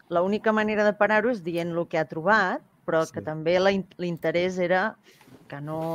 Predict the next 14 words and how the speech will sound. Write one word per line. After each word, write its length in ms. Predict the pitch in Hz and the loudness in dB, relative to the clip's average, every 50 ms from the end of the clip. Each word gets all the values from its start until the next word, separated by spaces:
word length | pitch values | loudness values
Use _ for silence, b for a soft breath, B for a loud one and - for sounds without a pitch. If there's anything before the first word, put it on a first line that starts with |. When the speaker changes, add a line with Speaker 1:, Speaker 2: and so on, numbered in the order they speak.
| 160 165 160 151 | -2 -2 -2 -4
Speaker 2:
Mm. 60 | 147 - | -6 -10
Speaker 1:
que 100 | - 139 | -12 -10
no 120 | 135 139 | -10 -8
els 120 | 151 147 - | -8 -10 -10
disparessin. 680 | 175 160 - - 151 143 160 180 - - - 156 143 - | -12 -12 -8 -6 -6 -4 -4 -6 -8 -10 -18 -20 -20 -20
Speaker 2:
Sí, 220 | - - - 120 110 | -18 -14 -12 -10 -10
sí. 200 | - - 107 104 107 - b b b b b b b b b _ _ _ _ _ | -10 -10 -14 -14 -16 -18 b b b b b b b b b _ _ _ _ _
Speaker 1:
Però 140 | - - 165 160 | -6 -4 -4 -4
sempre 380 | - - 180 170 - - 175 180 | -4 -4 -6 -4 -2 0 0 2
amb 560 | 180 190 208 208 202 208 - - 156 165 151 | 0 0 -4 -6 -14 -18 -18 -14 -12 -12 -10
aquesta 380 | 147 - 160 156 - - - | -10 -10 -10 -10 -8 -6 -6
espècie 480 | - - - - 165 147 - - 165 170 | -6 -6 -6 -8 -8 -6 -6 -4 -4 -2
de... 320 | 170 165 160 151 151 147 143 | -2 -2 -4 -4 -6 -8 -10
Bé, 180 | 151 139 143 | -12 -14 -14